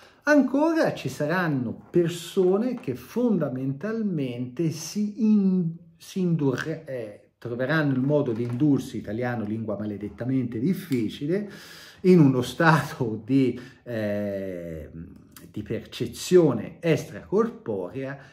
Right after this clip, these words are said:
attraverso delle pratiche meditative. E fondamentalmente io vi posso assicurare che la via fondamentalmente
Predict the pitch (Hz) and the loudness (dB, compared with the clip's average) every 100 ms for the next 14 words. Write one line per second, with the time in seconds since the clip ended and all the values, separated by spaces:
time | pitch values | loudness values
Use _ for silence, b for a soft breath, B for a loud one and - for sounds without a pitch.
0 | B B - 185 185 226 247 220 127 104 | B B -8 -6 -4 -2 0 0 0 -2
1 | 104 - - 151 139 127 147 170 175 - | -6 -12 -6 -4 -4 0 0 2 -2 -4
2 | 85 - - 110 107 101 101 - _ - | -12 -16 -12 -10 -8 -8 -10 -20 _ -8
3 | 104 117 101 85 92 80 92 82 - - | -4 -2 -4 -8 -12 -16 -18 -18 -20 -20
4 | b b b b b - 233 - 262 220 | b b b b b 4 4 6 2 4
5 | 156 170 202 294 226 117 104 120 120 170 | 4 4 4 4 4 0 -4 -6 -4 -4
6 | 117 104 127 92 95 82 143 131 - - | -4 -2 -2 -2 -6 -2 0 0 -4 -14
7 | 85 80 _ 120 107 - 95 131 117 98 | -16 -16 _ -10 -10 -14 -8 -6 -6 -6
8 | 95 110 139 - - - 160 113 117 117 | -8 -8 -8 -10 -16 -2 -2 -2 -6 -4
9 | 131 135 135 185 202 139 104 - - _ | -2 -2 -2 2 4 2 0 -8 -18 _
10 | - 139 117 95 87 82 98 104 127 147 | -2 0 0 -6 -10 -12 -8 -4 0 0
11 | 120 95 - 87 - | -2 -6 -12 -16 -16